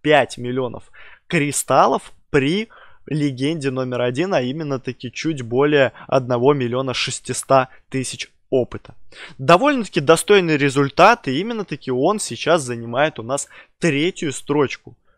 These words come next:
Вы спросите меня, почему третью? Потому что, если вы следили за данным рейтингом до сегодняшнего дня, то вы могли здесь видеть ещё одного интересного игрока, который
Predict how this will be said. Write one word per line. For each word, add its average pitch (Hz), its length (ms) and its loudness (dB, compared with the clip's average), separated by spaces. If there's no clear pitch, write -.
Вы 156 140 4
спросите 285 400 2
меня, 240 200 2
почему 240 440 0
третью? 247 600 -4
Потому 170 340 -2
что, - 340 0
если 165 540 -2
вы 185 300 -2
следили 165 800 -2
за 120 240 0
данным 175 440 4
рейтингом 117 800 -4
до 208 180 4
сегодняшнего 156 800 -2
дня, 165 380 -2
то 185 100 4
вы 285 120 0
могли 269 300 0
здесь 226 240 -4
видеть 208 380 -6
ещё 190 500 0
одного 151 320 0
интересного 180 640 -2
игрока, 160 340 0
который 165 460 -4